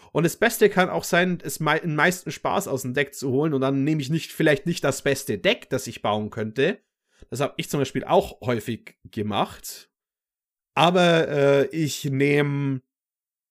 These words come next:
ich nehm ein Deck, das mir gefällt und versuch, das Beste daraus zu machen aus dem Deck. Und das ist, glaub ich, auch tatsächlich einer der, äh, schönsten Dinge an der, äh, an der Boxing League, dass man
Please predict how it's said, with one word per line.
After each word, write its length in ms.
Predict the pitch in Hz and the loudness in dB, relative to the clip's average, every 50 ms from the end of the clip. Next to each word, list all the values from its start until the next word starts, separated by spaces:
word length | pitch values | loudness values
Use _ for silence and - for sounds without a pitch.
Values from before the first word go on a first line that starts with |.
| _ _ _ _ - _ - | _ _ _ _ -20 _ -4
ich 160 | - 139 - | -4 2 4
nehm 160 | 180 175 170 | 4 4 6
ein 400 | - 156 165 165 165 147 131 110 | 6 6 6 6 6 2 -2 2
Deck, 200 | - 190 208 - - | 4 4 4 4 0
das 200 | 180 151 - - | 0 0 0 -2
mir 140 | 151 143 - | -4 -2 -2
gefällt 560 | 113 - - - - 185 180 214 233 214 - | -4 -8 -8 0 4 8 8 8 8 6 0
und 140 | 151 135 127 | -2 -2 -2
versuch, 320 | - 131 131 156 135 - | -2 -4 -4 -4 -4 -4
das 280 | - 160 135 131 - - | -2 0 0 0 -2 -2
Beste 320 | - 123 127 - - 123 | -2 -2 -2 -2 -6 -6
daraus 400 | 113 120 107 113 110 113 - - | -6 -4 -4 -4 -4 -6 -6 -8
zu 120 | - - | -10 -10
machen 420 | 110 117 143 160 160 - 143 120 90 | -4 0 0 0 0 -2 -6 -8 -6
aus 180 | 87 104 - | -8 -8 -8
dem 160 | - 92 85 - | -8 -10 -12 -10
Deck. 300 | - 58 - - - _ - - - _ _ _ _ _ _ _ _ _ | -14 -16 -16 -16 -20 _ -20 -20 -20 _ _ _ _ _ _ _ _ _
Und 160 | 139 143 143 | 0 2 2
das 120 | 185 180 | 2 2
ist, 160 | 214 208 - | 0 -2 -2
glaub 240 | - 175 165 170 175 | -2 2 2 2 2
ich, 100 | 175 170 | 2 0
auch 80 | 151 - | -2 -2
tatsächlich 540 | - 160 143 - - 151 139 - 147 - 120 | -2 -2 -2 2 0 0 0 0 -8 -8 -4
einer 180 | 135 135 135 | -2 -2 -2
der, 320 | - 123 120 117 117 117 - _ _ _ _ _ _ _ _ _ _ _ _ _ _ | 0 0 -2 -2 -2 -4 -8 _ _ _ _ _ _ _ _ _ _ _ _ _ _
äh, 540 | 117 120 120 110 107 107 104 104 87 - - - | -2 -2 0 2 2 0 0 -2 -2 -6 -8 -12
schönsten 1040 | - - - - 196 202 247 277 269 - - - - - 160 147 143 123 - - _ _ _ _ _ _ | -10 -10 -2 4 4 4 4 4 -2 -6 -8 -10 -8 -8 -6 -6 -4 -6 -8 -10 _ _ _ _ _ _
Dinge 340 | 185 240 262 233 190 139 117 | 4 4 6 4 2 0 0
an 80 | 113 117 | 0 0
der, 220 | 123 120 117 - | 0 -2 -2 -2
äh, 140 | - 131 123 | -2 -2 -2
an 100 | - 135 | 0 0
der 100 | 135 131 | 0 0
Boxing 360 | 131 131 131 - - - 139 135 | 0 -2 -4 -6 -6 -6 -4 -4
League, 160 | 139 180 - | -4 -4 -2
dass 220 | - 139 139 - | -2 -2 -2 0
man 280 | 151 139 135 135 131 | -2 -2 0 0 -2